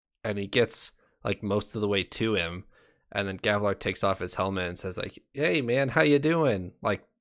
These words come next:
thanks for winning the battle for me." And that's when he snaps out of it. So, uh, Dalinar certainly had a moment here where it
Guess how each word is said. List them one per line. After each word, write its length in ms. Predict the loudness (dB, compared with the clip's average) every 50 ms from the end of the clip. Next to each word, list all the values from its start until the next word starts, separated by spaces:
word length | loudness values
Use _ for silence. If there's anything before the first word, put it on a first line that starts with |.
| _ _
thanks 200 | 2 2 2 4
for 140 | 6 6 8
winning 180 | 8 8 8 6
the 60 | 6
battle 340 | 6 8 8 8 8 8 6
for 220 | 2 0 -2 0
me." 200 | 0 0 0 0 0
And 120 | -2 -2
that's 240 | -2 -2 -2 -2 -6
when 100 | -8 -8
he 100 | -10 -10 -10
snaps 420 | -8 -8 -6 -6 -6 -6 -6 -4
out 160 | -4 -4 -4 -4
of 60 | -6
it. 200 | -8 -10 -10 -12 _ _ _ _ _ -20 -20 _ _ _
So, 360 | -8 -4 -2 -2 -2 -2 -6 -10 _ _ _ _ _ _ _ _ _ _ _ _ _ _ -20 -20 _ _ _ _ _ _ _ _ _ _ _ _ _ _ _ _ _ _ -4
uh, 260 | -2 -2 -2 -2 -2
Dalinar 460 | 0 0 0 2 2 0 0 -2 -2 -4 _ _ -8
certainly 300 | -6 -4 -4 -4 -4 -4
had 160 | -2 -2 -2
a 140 | -2 -4 -6 _ _ _ _ _ _ _ _ _ _ -16
moment 340 | -10 -8 -6 -6 -6 -6 -6
here 340 | -4 -2 0 0 -2 -4 -6 _
where 160 | -6 -4 -4 -2 -4 -4
it 80 | -8